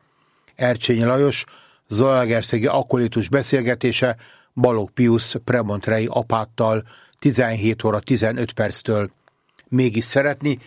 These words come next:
Gyökös Endre tanítása tizenhét óra harmincöt perckor.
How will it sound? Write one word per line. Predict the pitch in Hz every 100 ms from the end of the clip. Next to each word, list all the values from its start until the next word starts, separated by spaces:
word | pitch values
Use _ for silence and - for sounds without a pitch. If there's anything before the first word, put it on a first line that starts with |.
| - _ -
Gyökös | 139 135 131 -
Endre | 113 107 101
tanítása | 160 170 - 127 113 127 113 - _ _ -
tizenhét | 165 123 117 135 -
óra | 110
harmincöt | 104 127 123 120 117 135 -
perckor. | 113 107 - 107 101